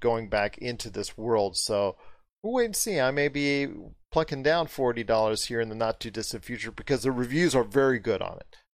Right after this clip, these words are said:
They're not as high as the one hundreds and ninety-nines and ninety-eights that are, that are, a lot of people were giving out at that point in time, but giving out for, what, eights, nines, uh, that I see all over the place for this,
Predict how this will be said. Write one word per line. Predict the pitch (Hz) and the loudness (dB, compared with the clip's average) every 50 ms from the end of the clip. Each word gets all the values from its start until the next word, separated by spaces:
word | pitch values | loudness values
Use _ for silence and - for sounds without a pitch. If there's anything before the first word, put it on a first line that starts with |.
| _ _ - | _ _ 0
They're | - 143 143 | 2 2 4
not | 143 143 147 143 139 | 6 6 6 6 6
as | 135 131 113 | 4 2 0
high | - - - - 127 131 131 127 127 | 0 0 4 4 6 6 6 6 6
as | 123 120 113 104 - | 4 4 2 0 -2
the | - - 120 113 110 110 107 104 104 101 101 104 104 113 - - - _ _ _ | -6 -8 -8 -6 -6 -6 -6 -6 -8 -8 -10 -10 -12 -14 -18 -20 -20 _ _ _
one | - 135 123 | 0 0 0
hundreds | 101 123 127 127 123 110 110 101 92 - - | 0 -2 -2 -2 -2 -2 -4 -4 -4 -8 -10
and | 95 98 98 | -10 -8 -4
ninety-nines | 98 110 123 131 123 117 120 113 117 113 113 113 110 101 95 | 0 0 0 0 0 -2 -4 -2 0 0 0 0 -2 -4 -8
and | 107 107 | -6 -2
ninety-eights | 104 113 127 127 113 117 117 113 107 - - - | 0 0 2 0 0 0 -2 -2 -2 -4 -6 -4
that | - 107 | -4 -2
are, | 98 104 101 - - - - - _ _ _ _ _ - | -2 -2 -4 -6 -10 -18 -20 -20 _ _ _ _ _ -6
that | 101 98 | -4 0
are, | 107 107 107 104 104 104 101 - - - - | 0 0 0 0 -2 -4 -6 -8 -12 -16 -6
a | 131 | 0
lot | 123 123 117 113 | 2 2 2 2
of | - | 0
people | - 123 - 113 110 | -6 -6 -4 -4 -4
were | 110 107 113 113 104 104 | -4 -2 -4 -4 -4 -4
giving | 98 117 123 110 117 113 | -4 -4 -4 -2 0 0
out | 113 107 107 104 | 2 2 2 2
at | 95 - | 2 0
that | 107 101 - | 0 0 0
point | - - 107 101 | -4 -6 -6 -6
in | 95 | -6
time, | 92 - 127 120 117 110 101 - | -6 -2 0 0 2 0 0 2
but | 104 98 98 95 - - - - - - _ _ _ _ - 123 | 2 0 0 0 -6 -14 -20 -20 -20 -20 _ _ _ _ -4 -2
giving | 139 139 151 135 | -2 0 2 2
out | 131 127 127 117 - | 4 4 4 2 0
for, | - - 113 107 101 98 98 87 - - | -2 -2 0 0 0 0 -2 -4 -4 -4
what, | - 101 95 - - - - - _ _ _ - | -2 -2 -2 -2 -6 -14 -20 -20 _ _ _ 0
eights, | 143 143 139 131 - - - - | 2 2 2 2 -2 -4 -6 -6
nines, | 117 107 117 131 135 143 135 123 110 104 101 98 95 - - | -4 -2 0 2 4 4 4 2 0 -2 -6 -8 -8 -6 -6
uh, | 107 104 101 101 101 98 90 90 98 | -4 -4 -2 -2 -2 -4 -4 -4 -2
that | 95 113 107 | 0 0 2
I | 107 107 | 2 0
see | - - 135 135 | 0 0 2 4
all | 127 117 110 113 | 4 4 6 6
over | 127 135 120 | 4 4 2
the | 117 | -2
place | 110 - - 113 101 101 - - | -4 -4 -4 -4 -4 -4 -6 -8
for | - - 110 | -8 -6 -4
this, | 107 104 104 - - - - - - | -4 -2 -2 -2 -2 -2 -2 -2 -4